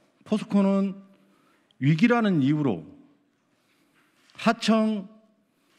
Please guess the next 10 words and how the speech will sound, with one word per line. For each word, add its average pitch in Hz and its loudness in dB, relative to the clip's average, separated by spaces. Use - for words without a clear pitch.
협력업체에 160 0
매년 208 2
오 165 2
프로씩 208 -4
삼 - 2
년간 208 0
매출 214 0
삭감을 185 -4
통보해 185 0
왔습니다. 120 -6